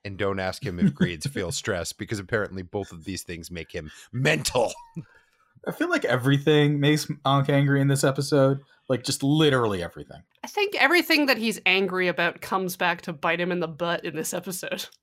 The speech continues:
Speaker 1: And he does not deal with it. He certainly goes a long way in, uh, proving, uh, A G wrong about calling him mature, because, uh, he really just, we watch him just fall to
Speaker 2: Yep.
Speaker 1: shit this episode. Poor guy.
Speaker 2: So back at the hospital,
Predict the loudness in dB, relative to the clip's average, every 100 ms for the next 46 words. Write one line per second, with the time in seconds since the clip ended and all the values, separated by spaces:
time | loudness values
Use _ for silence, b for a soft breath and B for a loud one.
0 | _ -8 -6 -4 -4 -2 -2 -2 -4 -4
1 | -4 -6 -6 -4 -2 -2 0 0 2 2
2 | 2 2 2 2 2 -2 -6 -6 -6 -6
3 | -4 -6 -4 -4 -4 -6 -6 -6 -6 -6
4 | -8 -10 -8 -10 -10 -8 -6 -6 -8 -10
5 | -8 -8 -8 -10 -10 -12 -12 -10 -8 -8
6 | -10 -14 -10 -10 -10 -10 -10 -10 -12 -14
7 | -12 -6 -4 -6 -8 -12 -14 -8 -2 -2
8 | -2 -6 -12 -14 -16 -12 -10 -8 -6 -6
9 | -8 -10 -10 -10 -12 -12 -14 -16 -14 -14
10 | -16 _ _ _ -14 -12 -10 -10 -12 _
11 | b b b _ -2 0 2 2 2 0
12 | 2 2 2 -4 -4 -4